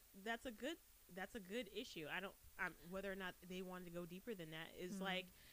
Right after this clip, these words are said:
Speaker 1: be careful what you, what you're willing to trade away, because
Speaker 2: Yes.
Speaker 1: just because you think having money and power is the end all be all doesn't necessarily mean it'll make you happy. Because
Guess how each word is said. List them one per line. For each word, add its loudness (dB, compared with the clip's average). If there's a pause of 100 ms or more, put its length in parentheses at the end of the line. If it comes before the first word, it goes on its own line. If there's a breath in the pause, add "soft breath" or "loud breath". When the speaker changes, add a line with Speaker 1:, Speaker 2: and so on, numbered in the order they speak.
(160 soft breath)
Speaker 1:
be 2
careful 4
what 2
you, -2 (280)
what 2
you're 2
willing 2
to 2
trade 0
away, 0
because 6
Speaker 2:
Yes. -2
Speaker 1:
just 2
because 2
you 0 (100)
think 0 (280 soft breath)
having 4
money 2
and 0
power 4 (460 soft breath)
is 8
the 4
end 4
all 6
be 2
all 4
doesn't 2
necessarily 0
mean -2
it'll 0
make -2
you 0
happy. 2
Because 2